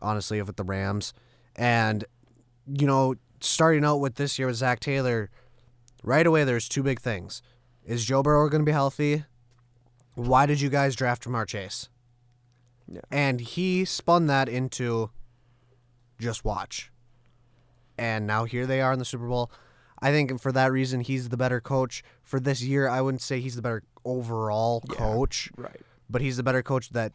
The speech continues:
Speaker 1: this year. And, but in this matchup, though, I think Sean McVay's experience and his abilities are really gonna shine through, and that's why it's gonna be another big reason why the Rams are gonna get this victory.
Speaker 2: Yeah, it's gonna be a really, it's gonna be another really good, you know, coaching matchup,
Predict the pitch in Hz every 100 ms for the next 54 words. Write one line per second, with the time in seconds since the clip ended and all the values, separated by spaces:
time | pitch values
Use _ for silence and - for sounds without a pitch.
0 | - 110 131 139 - 117 120 123 117 113
1 | 113 120 123 135 - 135 143 - 113 113
2 | 110 107 110 120 110 120 113 107 101 110
3 | 98 98 - 123 120 123 120 - - -
4 | - _ _ - 107 101 101 95 _ _
5 | _ _ - 113 110 113 120 120 120 113
6 | 110 104 113 107 107 - 110 110 101 107
7 | 113 110 98 98 - 104 101 95 104 98
8 | 101 98 92 95 92 - 71 - 117 110
9 | 107 104 104 104 104 101 98 98 95 -
10 | 92 98 95 - 87 82 _ - - -
11 | - 190 180 123 120 120 117 - - 160
12 | 131 131 127 123 123 120 123 123 123 123
13 | 123 123 123 123 127 - - _ _ _
14 | _ - 139 131 135 120 117 113 113 -
15 | 101